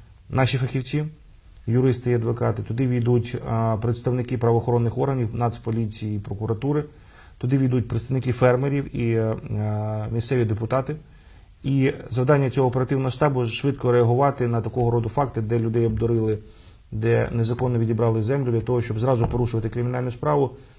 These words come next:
скасовувати незаконні дії, притягати ос-, винних осіб до відповідальності. Крім того, ми паралельно вирішили з осені почати великий просвітницький проєкт в Миколаївській області. М, в рамках проєкту Міністерства юстиції «Я маю право»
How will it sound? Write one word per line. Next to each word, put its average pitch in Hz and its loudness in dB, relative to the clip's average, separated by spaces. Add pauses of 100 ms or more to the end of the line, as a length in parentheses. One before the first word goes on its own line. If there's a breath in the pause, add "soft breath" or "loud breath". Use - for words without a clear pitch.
(120 loud breath)
скасовувати 123 2
незаконні 120 2
дії, 135 0
притягати 117 2
ос-, 117 -4
винних 117 0
осіб 117 -4
до 113 -2
відповідальності. 107 -2 (400 loud breath)
Крім 147 2
того, 156 6
ми 139 2
паралельно 135 2
вирішили 120 0
з 110 -2
осені 123 -2
почати 120 -4
великий 120 -2 (1040 soft breath)
просвітницький 127 0
проєкт 123 -2
в 120 -2
Миколаївській 123 0
області. 131 0 (220)
М, 110 -2
в 107 0
рамках 123 0
проєкту 120 0
Міністерства 117 0
юстиції 120 -2
«Я 117 4
маю 117 2
право» 147 2